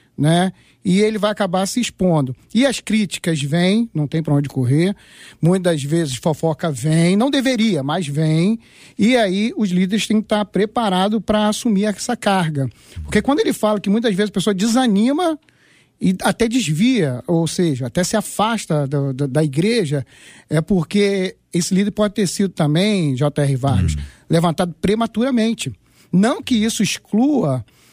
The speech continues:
Speaker 1: né, o tititi, a fofoca. Poxa, a pessoa tá começando a se destacar, parece que tem uma inveja, um ciúme, tem ali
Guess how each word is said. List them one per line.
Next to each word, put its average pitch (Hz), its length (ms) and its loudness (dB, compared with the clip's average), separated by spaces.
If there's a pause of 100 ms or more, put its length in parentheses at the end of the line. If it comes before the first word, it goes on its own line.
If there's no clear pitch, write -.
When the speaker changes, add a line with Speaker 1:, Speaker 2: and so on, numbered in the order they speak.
(180)
Speaker 1:
né, 156 460 2
o 175 60 0
tititi, 196 960 0 (140)
a 151 80 0
fofoca. 180 880 -2 (260)
Poxa, 185 220 0
a 165 40 -4
pessoa 185 200 -2
tá 196 80 0
começando 180 320 0
a 233 40 -2
se - 120 -8
destacar, 190 720 0
parece 185 300 -4
que 180 60 -20
tem 185 120 -2
uma 170 260 0
inveja, 160 580 0
um 156 80 -2
ciúme, 180 800 -2 (600)
tem 196 180 2
ali 180 280 2